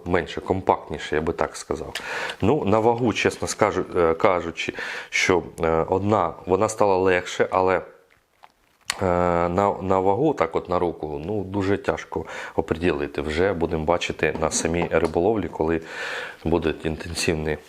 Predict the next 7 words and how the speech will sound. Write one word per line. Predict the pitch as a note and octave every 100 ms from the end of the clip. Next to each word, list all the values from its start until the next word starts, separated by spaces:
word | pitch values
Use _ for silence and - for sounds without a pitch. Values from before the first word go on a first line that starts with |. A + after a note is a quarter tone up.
| -
е, | D#2 D2+ D2 D2 D2 - - - - - - - - - - - - - -
закидання | G#2 F#2 - F#2 A2+ B2+ F2+ D2+
і | D#2
будемо | D#2 D#2+ F2 E2 D#2+ D2+
втомлюватися | - D#2+ D#2+ D2+ D2 - -
чи | - -
ні. | C#2+